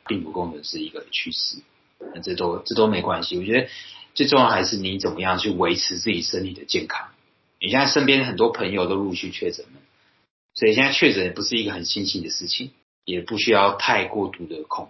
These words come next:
慌。你知道，确保自己身体是很健康，吃对的食物，然后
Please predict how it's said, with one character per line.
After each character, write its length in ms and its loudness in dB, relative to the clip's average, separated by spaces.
慌。 160 -12
你 60 -20
知 80 -6
道， 280 -2
确 180 2
保 180 2
自 100 -4
己 160 -2
身 220 -4
体 120 -4
是 220 -8
很 100 -12
健 180 -4
康， 240 -12
吃 220 -6
对 200 2
的 60 0
食 300 -4
物， 220 -6
然 100 -14
后 220 -10